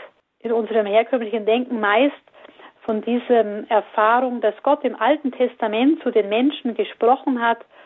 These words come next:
auch zu den Propheten. Es waren besondere Männer und Frauen, die Gott auserwählt hat, aber es waren nur einige wenige. Von diesen berichtet uns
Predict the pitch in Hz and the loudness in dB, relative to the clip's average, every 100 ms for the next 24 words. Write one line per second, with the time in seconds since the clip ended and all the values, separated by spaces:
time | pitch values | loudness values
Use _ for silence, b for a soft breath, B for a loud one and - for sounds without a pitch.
0 | B B 220 - 254 240 214 - 208 - | B B 0 2 -6 -2 -4 -4 -6 -4
1 | 226 262 269 247 226 220 B B 202 - | 0 0 0 -8 -8 -8 B B -4 0
2 | 214 214 208 233 254 269 240 214 226 240 | 0 0 -2 0 2 2 0 -2 -4 -4
3 | 220 214 - 214 202 233 233 214 202 202 | -6 -8 -4 0 2 2 -2 0 0 0
4 | - 226 247 226 208 214 220 - 254 254 | -4 -2 0 0 2 2 -2 -2 -4 -4
5 | _ B B B 214 220 - - 208 196 | _ B B B 0 0 -4 -6 -2 -2
6 | 208 202 208 - 196 202 202 185 208 233 | -2 -4 -4 -2 -2 -2 -2 0 2 2
7 | 220 208 185 180 B B B - 208 190 | 2 0 -2 -2 B B B -6 -4 0
8 | 226 226 240 233 233 B - 208 220 226 | 0 0 2 0 0 B 0 2 2 -2
9 | - 247 - 214 208 | -4 -6 -4 -6 -6